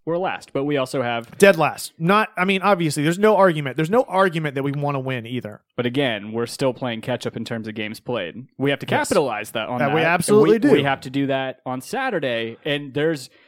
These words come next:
Speaker 1: Saturday to me is, is not a barometer for anything other than i-, if we win, we're supposed to win this game.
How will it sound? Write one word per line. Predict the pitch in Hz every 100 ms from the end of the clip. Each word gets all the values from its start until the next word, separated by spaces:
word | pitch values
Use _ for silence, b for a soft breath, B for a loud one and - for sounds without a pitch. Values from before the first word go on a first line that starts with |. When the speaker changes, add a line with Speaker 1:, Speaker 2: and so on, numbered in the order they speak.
| b b _
Speaker 1:
Saturday | - 226 294 311 233 170
to | 214
me | 185 170 147
is, | 143 143 123 117 - _ _
is | 147 127 113
not | 143 151 202
a |
barometer | 165 156 147 147 135
for | - 127
anything | 139 131 127 127
other | 123 123
than | 117 117 113 110 107 - _ _ -
i-, | 160 - 160 196
if | 156
we | 180
win, | 196 156 196 233 240 226 -
we're | 147 160
supposed | 156 - 143 135
to | 135
win | 123 117
this | 107
game. | - 104 95